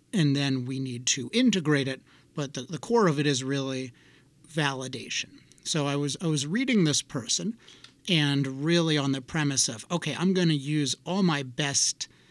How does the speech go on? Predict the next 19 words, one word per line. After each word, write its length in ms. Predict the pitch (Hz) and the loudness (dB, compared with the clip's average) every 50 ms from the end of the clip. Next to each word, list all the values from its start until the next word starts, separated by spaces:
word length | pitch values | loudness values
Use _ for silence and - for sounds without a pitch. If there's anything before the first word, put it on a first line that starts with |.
| _ _ _ _ _ _ _ - | _ _ _ _ _ _ _ 0
acquisition 760 | 175 160 160 - 160 151 135 123 147 147 147 - - 147 139 | 0 0 2 2 0 0 0 2 0 0 0 0 -2 -2 -2
and 120 | 131 123 123 | -2 -2 -4
validation 720 | 127 123 131 139 131 139 175 214 247 - - 180 151 - | -6 -8 -10 -8 -6 -4 -2 0 2 2 2 2 0 -2
processes 640 | - 151 131 131 139 - 147 - - 143 139 - | -2 -4 -4 -2 -2 -2 0 -2 -2 -2 -2 0
so 240 | - - 180 165 156 | 0 2 2 2 2
that 120 | 151 147 | 0 -2
I 140 | 147 131 135 | -2 -4 -4
can 240 | 131 - 151 143 123 | -4 -4 -2 0 0
see 560 | - - - 175 180 165 156 147 139 135 123 - - - - _ _ _ _ _ _ _ | 0 0 -2 0 0 -2 -2 -2 -4 -6 -10 -14 -20 -20 -20 _ _ _ _ _ _ _
what, 360 | 185 160 156 156 165 170 - - _ - | -6 -6 -4 -2 -2 -4 -4 -6 _ -14
what's 720 | - 220 180 180 185 180 156 - - - - - - - - 180 185 - - | -10 -6 -4 0 0 0 2 2 0 0 -2 -6 -10 -12 -10 -10 -6 -2 2
most 280 | 180 170 165 156 - 170 | 4 6 6 6 4 2
likely 200 | 151 - 165 143 | 2 0 0 -2
to 80 | 139 | -2
be 100 | 127 139 | -2 -2
true 520 | 131 - - - 170 156 147 143 139 131 - - _ _ _ _ _ _ _ _ _ - | -2 -2 0 2 2 4 4 2 0 -2 -8 -12 _ _ _ _ _ _ _ _ _ -2
and 460 | - 170 151 143 139 135 131 131 - - - _ _ _ _ | 0 2 2 2 0 -2 -2 -4 -6 -8 -12 _ _ _ _
what's 480 | - 156 143 139 123 120 - - - 160 | -8 -4 -4 -4 -4 -2 0 0 0 0
not." 360 | 143 139 123 107 - - - | -2 -6 -6 -8 -10 -16 -18